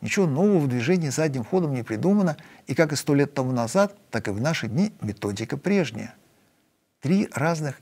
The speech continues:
экзамена дают в три раза больше денег. Раньше хватало одной взятки, теперь требуется три. На самом деле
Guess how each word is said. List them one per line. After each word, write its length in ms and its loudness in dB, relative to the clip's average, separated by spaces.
экзамена 760 -2
дают 380 0
в 100 -14
три 200 0
раза 260 0
больше 380 -2
денег. 560 -6
Раньше 300 0
хватало 420 0
одной 400 2
взятки, 540 -2
теперь 280 -2
требуется 540 -2
три. 340 -8
На 80 -8
самом 220 2
деле 260 2